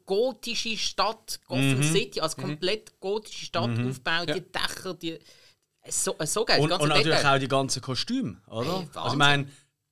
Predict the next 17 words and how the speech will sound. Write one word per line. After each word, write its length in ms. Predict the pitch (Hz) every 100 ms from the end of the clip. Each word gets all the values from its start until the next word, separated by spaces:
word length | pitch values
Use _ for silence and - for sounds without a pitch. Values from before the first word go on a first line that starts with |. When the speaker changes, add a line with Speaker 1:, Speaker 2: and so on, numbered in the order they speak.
| _
Speaker 2:
der 60 | 123
Pinguin 440 | 151 185 202 190
sieht 240 | 151 156 -
grandios 760 | 123 139 160 139 143 180 -
aus. 420 | 190 190 - - -
Speaker 1:
Ist 160 | 143
aber 160 | 165 160
auch 40 |
Speaker 2:
Catwoman. 280 | 135 131 131 175
Speaker 1:
sensationell 760 | - 170 175 139 123 127 113
gespielt 400 | 107 - 113 127
gewesen 140 | - 135
von 100 | 127
Danny 160 | 139 104
Speaker 2:
Absolut. 160 | 107 180 - 101
Speaker 1:
DeVito. 40 | 104
Also 500 | - 120 120 120